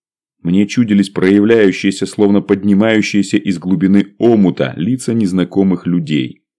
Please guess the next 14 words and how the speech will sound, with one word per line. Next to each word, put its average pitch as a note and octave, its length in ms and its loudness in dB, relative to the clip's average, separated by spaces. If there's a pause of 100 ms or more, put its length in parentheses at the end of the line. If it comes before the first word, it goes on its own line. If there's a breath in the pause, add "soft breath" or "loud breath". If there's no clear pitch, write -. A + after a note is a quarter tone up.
(520)
Они E2 200 0
были F2+ 240 2
похожи F2+ 480 -2
на F2+ 80 2
лица F#2 300 -2
кукол, - 480 -4 (360)
без A#2+ 220 -4
эмоций, G#2 720 0
неживые, E2 800 -2 (140)
недвижимые. E2 840 -4 (1000)
Они E2+ 180 0
проявлялись F2 760 0
и G2 80 -4
тонули, C#2+ 680 -4